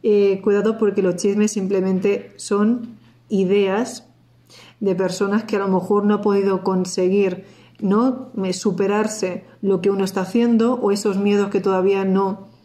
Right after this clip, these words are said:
te has enfrentado y te los presentan para ver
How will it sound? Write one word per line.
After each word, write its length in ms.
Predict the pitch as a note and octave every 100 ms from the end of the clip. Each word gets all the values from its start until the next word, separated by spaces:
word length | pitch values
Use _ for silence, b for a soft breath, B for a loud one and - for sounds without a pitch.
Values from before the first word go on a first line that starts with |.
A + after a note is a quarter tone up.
| B -
te 80 | G3+
has 100 | G3
enfrentado 720 | F3+ F#3+ F#3 G#3+ G#3 B3 - B B -
y 400 | A#3 C4+ - - -
te 140 | G#3
los 120 | F#3
presentan 640 | F3+ G3 G3 G3+ G3+ A3+ A3
para 200 | F#3+ F#3
ver 260 | G3+ A3